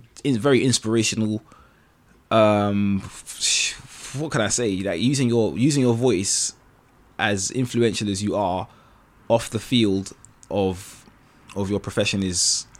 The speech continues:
is inspirational to everybody. So yeah, congratulations to Marcus Rashford, and I hope some fruit comes of this.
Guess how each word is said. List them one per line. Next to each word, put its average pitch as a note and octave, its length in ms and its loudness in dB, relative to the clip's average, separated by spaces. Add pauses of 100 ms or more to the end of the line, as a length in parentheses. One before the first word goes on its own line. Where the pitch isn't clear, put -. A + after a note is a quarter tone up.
(200)
is G2+ 160 -8
inspirational G#2 600 -2
to - 120 -4
everybody. F2+ 380 -4
So - 140 -4
yeah, F#2 180 -4
congratulations G#2 680 -2
to A2 60 -6
Marcus G2 360 -4
Rashford, F#2 340 -6
and F#2 100 -4
I G#2 40 0
hope G#2 120 -2
some G2 180 -4
fruit G#2+ 300 -8
comes F#2+ 280 -6
of F2 100 -8
this. F#2 280 -6